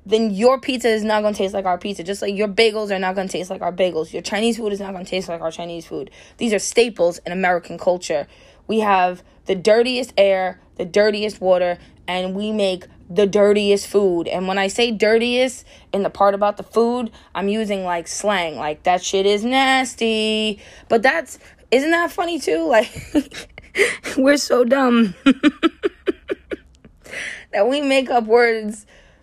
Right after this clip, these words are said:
to describe other words with words that already exist and have a meaning, which is the opposite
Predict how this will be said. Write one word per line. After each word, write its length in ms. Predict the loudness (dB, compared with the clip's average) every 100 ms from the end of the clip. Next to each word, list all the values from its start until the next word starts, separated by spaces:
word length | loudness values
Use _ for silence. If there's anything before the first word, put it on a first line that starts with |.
| _ _ _ -20 -6
to 100 | -2
describe 420 | 0 2 2 4 4
other 220 | 2 2
words 600 | 2 2 2 -2 -8 -16 _ _ -4
with 140 | -2
words 360 | 2 2 2 0
that 160 | 0 2
already 480 | 2 2 0 -2
exist 720 | -4 0 2 2 0 -8 -20 _ -8
and 120 | -6
have 260 | -2 -2 0
a 60 |
meaning, 600 | 2 4 4 2 -2 -8 -14 _ -10
which 100 | -6
is 120 | -4
the 140 | -4 0
opposite 640 | 0 0 -4 -2 0 0